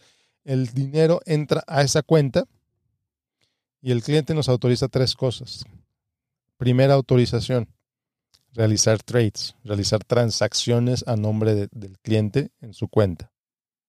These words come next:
Permiso número dos, solicitar dinero a nombre del cliente,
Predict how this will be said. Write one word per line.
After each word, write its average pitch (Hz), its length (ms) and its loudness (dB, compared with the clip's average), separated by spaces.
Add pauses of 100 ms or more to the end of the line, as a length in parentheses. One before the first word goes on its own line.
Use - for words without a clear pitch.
(1300)
Permiso 127 460 0
número 131 320 0
dos, 135 320 -2
solicitar 120 680 -2
dinero 135 520 0 (640)
a 143 160 -2
nombre 151 400 2
del 139 220 0
cliente, 139 540 -2